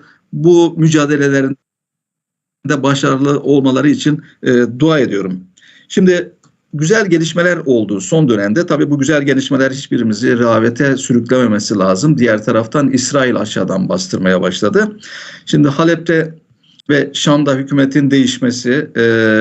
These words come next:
bizim Suriye Milli Ordusu, e, üzerinden oradaki etki alanımızın, e, genişlemesi, e, terör bölgesine olan, e, Kuzey Ira-, e, Suriye'deki P K K, e, Y P G'nin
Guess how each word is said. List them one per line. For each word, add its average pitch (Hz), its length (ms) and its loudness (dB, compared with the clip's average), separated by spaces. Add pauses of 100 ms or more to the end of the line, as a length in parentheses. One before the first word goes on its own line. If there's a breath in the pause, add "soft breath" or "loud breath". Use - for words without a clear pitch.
(340)
bizim 135 500 0
Suriye 135 360 0
Milli 127 280 0
Ordusu, 120 680 -2 (340)
e, 117 40 2 (300)
üzerinden 117 460 0 (1300)
oradaki 123 800 0
etki 120 220 -2
alanımızın, 107 600 0
e, 101 380 2 (140)
genişlemesi, 120 680 0 (520 loud breath)
e, 117 160 -2
terör 147 320 0
bölgesine 147 500 0
olan, 135 440 0
e, 123 280 -2
Kuzey 135 280 -2
Ira-, 120 440 0
e, 117 40 0
Suriye'deki 131 680 0 (100)
P 117 120 -2
K 120 160 -2
K, 123 360 -2
e, 123 80 0
Y 113 420 2
P 120 100 2
G'nin 117 420 0